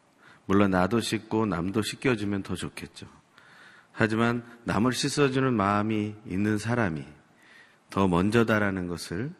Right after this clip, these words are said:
얘기하고 있는 것입니다. 내 것을 먼저 취하려고 할 때 우리는 그 순서가 뒤바뀌는 것을 보게 됩니다.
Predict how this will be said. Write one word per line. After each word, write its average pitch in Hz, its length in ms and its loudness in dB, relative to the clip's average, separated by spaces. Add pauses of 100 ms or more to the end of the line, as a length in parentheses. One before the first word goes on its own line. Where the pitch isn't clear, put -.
(140)
얘기하고 90 520 0
있는 92 240 2
것입니다. 71 540 -10 (960)
내 110 140 8
것을 135 240 0
먼저 127 300 0
취하려고 156 580 0
할 113 260 -6
때 95 280 -6 (600)
우리는 110 440 2
그 - 160 -6
순서가 139 500 0
뒤바뀌는 107 580 -2
것을 80 240 -6
보게 78 240 -6
됩니다. 69 380 -14